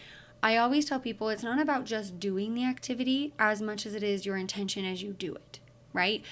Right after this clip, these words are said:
So for example, if you're one of those that get heated, have a bad day, take stress off, and you just wanna go to the gym, right?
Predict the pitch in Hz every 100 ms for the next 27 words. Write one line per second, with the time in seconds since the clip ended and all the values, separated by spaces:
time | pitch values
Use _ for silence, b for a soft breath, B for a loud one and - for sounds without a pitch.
0 | B B - 247 254 240 240 220 196 202
1 | 226 247 269 277 240 214 208 220 - -
2 | 208 - - 226 220 208 202 196 185 175
3 | 202 202 202 196 190 - - - 208 208
4 | - 202 196 175 180 175 190 208 220 247
5 | 240 220 196 196 185 180 - - - -
6 | - - - 196 -